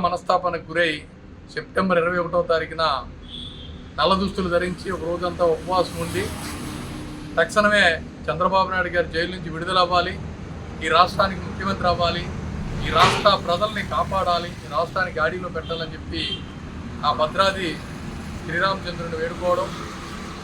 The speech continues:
నా కోరిక మన్నించి ప్రజల ఆశీస్సులతో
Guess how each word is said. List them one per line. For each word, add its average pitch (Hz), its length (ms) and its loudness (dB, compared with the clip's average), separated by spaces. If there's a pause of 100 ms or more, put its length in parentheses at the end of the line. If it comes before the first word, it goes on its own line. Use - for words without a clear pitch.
(240)
నా 180 80 10 (120)
కోరిక 202 360 0
మన్నించి 196 420 -6 (520)
ప్రజల 170 240 6 (120)
ఆశీస్సులతో 180 560 -4